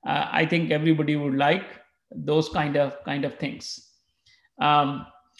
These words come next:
so those are some of the things to consider when you talk about, determine what are the new ways of working.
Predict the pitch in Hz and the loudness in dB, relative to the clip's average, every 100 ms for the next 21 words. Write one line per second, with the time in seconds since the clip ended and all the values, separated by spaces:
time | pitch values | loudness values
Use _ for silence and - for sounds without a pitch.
0 | _ - 180 165 247 262 226 233 233 220 | _ 0 2 8 8 8 6 4 4 6
1 | 208 190 185 - - - - 208 196 - | 8 8 6 0 -8 -16 -4 0 0 -2
2 | 170 170 165 160 220 185 170 160 160 165 | -2 0 0 0 0 6 6 6 2 0
3 | 160 165 156 151 - 147 147 147 147 - | 0 2 2 2 -8 0 4 4 4 -6
4 | 135 139 175 170 160 143 143 156 156 147 | -8 2 4 4 2 0 2 2 4 2
5 | 143 131 139 175 180 180 170 - _ _ | 2 0 2 2 2 0 -4 -16 _ _
6 | - 139 165 160 156 - 156 175 170 139 | -6 2 4 6 4 2 4 4 4 -4
7 | - | -6